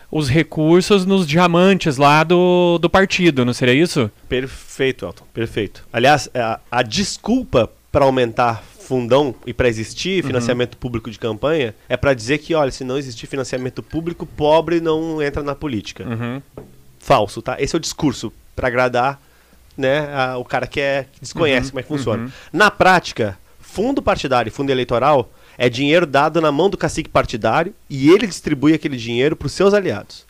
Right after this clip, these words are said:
Speaker 1: Uhum.
Speaker 2: Então, quem é que decide o fundo eleitoral? É deputados federais e senadores. Os deputados federais e senadores que estão votando agora sobre fundão eleitoral
Speaker 1: Uhum.
Speaker 2: são os caras que vão pegar e vão dizer:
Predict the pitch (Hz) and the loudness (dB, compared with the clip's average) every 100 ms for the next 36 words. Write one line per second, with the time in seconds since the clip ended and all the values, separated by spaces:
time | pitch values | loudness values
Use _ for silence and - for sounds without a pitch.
0 | _ _ 123 110 117 127 139 - - 143 | _ _ -10 -8 -8 -10 -12 -20 -2 -2
1 | 151 180 196 190 190 - 208 180 175 180 | 2 2 2 2 2 2 0 0 0 2
2 | 170 160 151 117 98 - 120 113 117 127 | 2 4 4 4 2 -2 0 2 0 -4
3 | - 120 117 151 185 196 180 139 147 147 | -6 -6 0 2 2 0 2 2 0 -2
4 | 160 165 120 101 - - - - 127 135 | 0 2 2 -2 -4 -18 -20 -10 -2 -2
5 | - 196 - - 180 139 123 - 127 110 | 0 0 -2 -4 0 2 0 -2 -4 -2
6 | 98 - - 160 160 160 - 170 160 120 | -6 -8 -4 -2 2 2 4 2 2 0
7 | 110 104 98 - 170 160 139 - 135 120 | -2 -4 -6 -4 -2 -2 -6 -6 -2 2
8 | 156 165 131 117 117 147 123 - 131 117 | 4 4 2 2 4 2 2 -4 -8 -4
9 | 123 147 - - 151 165 165 143 147 143 | 0 0 0 0 0 0 -2 -6 -4 -4
10 | 123 131 151 160 147 127 120 | -2 -2 -2 -2 -2 -2 -2